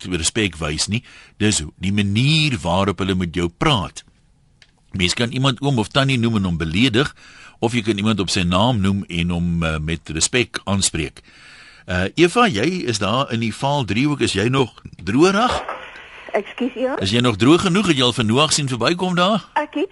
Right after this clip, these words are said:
Speaker 2: hom al gesien. Ek het hier vir my 'n kat en, eh, 'n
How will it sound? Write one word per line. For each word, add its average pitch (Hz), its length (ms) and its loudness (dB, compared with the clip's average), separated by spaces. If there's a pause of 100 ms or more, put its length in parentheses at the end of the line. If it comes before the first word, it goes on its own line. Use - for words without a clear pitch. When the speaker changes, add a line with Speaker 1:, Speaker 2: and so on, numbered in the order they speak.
(100)
Speaker 2:
hom 440 100 -4
al 262 140 -2
gesien. 285 420 -4
Ek 262 220 -6
het 294 100 -6
hier 277 160 -2
vir 339 140 -6
my 330 160 -2
'n 294 200 -2
kat 403 180 -2 (100)
en, 277 140 -6
eh, 226 360 -2
'n 220 60 -2